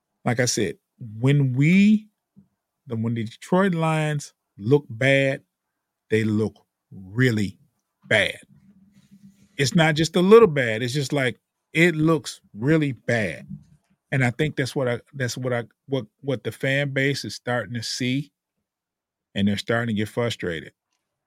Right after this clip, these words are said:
But they just need to go out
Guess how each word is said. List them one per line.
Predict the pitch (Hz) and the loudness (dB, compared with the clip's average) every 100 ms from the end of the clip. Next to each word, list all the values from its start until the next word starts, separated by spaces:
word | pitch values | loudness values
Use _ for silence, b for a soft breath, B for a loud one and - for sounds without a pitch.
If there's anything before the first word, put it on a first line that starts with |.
| _ - | _ -10
But | 117 107 104 _ _ _ _ _ _ _ _ _ | -4 -4 -6 _ _ _ _ _ _ _ _ _
they | 120 120 | -2 0
just | 127 113 - | 0 -2 -4
need | 104 107 113 | -2 0 0
to | 117 | -4
go | - 120 107 | -4 -2 -2
out | 104 - | -2 -6